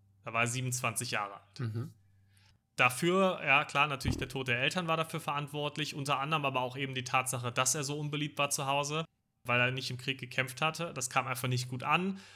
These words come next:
Speaker 1: und ja, das hat dann mit der Zeit schon an ihm genagt, dass er zu Hause immer wieder quasi diese, diese Schmach, diese Schande vorgehalten bekommen hat. Und bevor er nach New York gegangen ist, hat er seinen alten Freunden auch erzählt, er geht jetzt nach New York und er will dort das schnelle und große Geld machen.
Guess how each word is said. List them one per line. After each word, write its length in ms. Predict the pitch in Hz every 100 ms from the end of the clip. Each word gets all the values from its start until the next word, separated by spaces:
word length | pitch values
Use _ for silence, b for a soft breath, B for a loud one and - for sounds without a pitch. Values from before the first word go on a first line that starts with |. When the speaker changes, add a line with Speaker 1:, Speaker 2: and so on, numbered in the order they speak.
| B -
Speaker 1:
und 380 | 147 151 - - - _ _ _ -
ja, 160 | 143 -
das 200 | 135 139
hat 120 | 151
dann 140 | 151
mit 140 | 143 151
der 120 | 127 -
Zeit 320 | - 139 143
schon 220 | - 151 120
an 120 | 127
ihm 160 | 135
genagt, 600 | 127 120 117 110 - -
dass 140 | 120 -
er 120 | 117
zu 160 | - 113
Hause 240 | 117 117
immer 320 | 156 143 131
wieder 580 | 127 135 127 127 - - - _ _
quasi 280 | - 131 123
diese, 400 | 120 127 123 123
diese 240 | 123 123 120
Schmach, 500 | - - 117 123 120
diese 220 | 120 123
Schande 320 | - 123 120
vorgehalten 580 | - 123 117 110 107 104
bekommen 360 | 101 107 101
hat. 200 | 101 - - B B B B
Und 280 | 135 127 127
bevor 280 | 131 123 185
er 20 |
nach 120 | 170
New 60 | 147
York 240 | 147 165
gegangen 260 | 175 160 160
ist, 160 | 160 160
hat 120 | 156
er 80 | 143
seinen 180 | 139
alten 260 | 135 143 151
Freunden 380 | - 135 131 139
auch 100 | 131
erzählt, 400 | 127 - 135 131
er 140 | 139
geht 180 | 131 139
jetzt 180 | 131 -
nach 120 | 123
New 80 | 127
York 300 | 120 123 123
und 140 | 131
er 220 | 127 117
will 140 | 127 127
dort 240 | 123 117
das 120 | 117
schnelle 360 | - 139 131 127
und 160 | 120 123
große 320 | 113 113 127
Geld 260 | 107 104
machen. 240 | 101 98